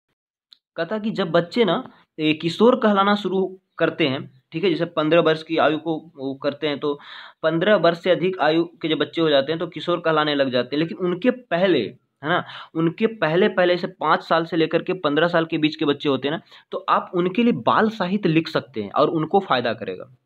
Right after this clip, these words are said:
जो चीज़ें आप पाँच से पन्द्रह के बीच के बच्चों के लिए लिखते हैं ना, वो बाल साहित्य में आता है और उनसे उनको लाभ होगा। तो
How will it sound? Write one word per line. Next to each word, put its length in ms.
जो 240
चीज़ें 320
आप 180
पाँच 220
से 80
पन्द्रह 300
के 140
बीच 180
के 100
बच्चों 240
के 80
लिए 100
लिखते 240
हैं 40
ना, 100
वो 80
बाल 260
साहित्य 340
में 100
आता 240
है 200
और 160
उनसे 400
उनको 240
लाभ 240
होगा। 200
तो 220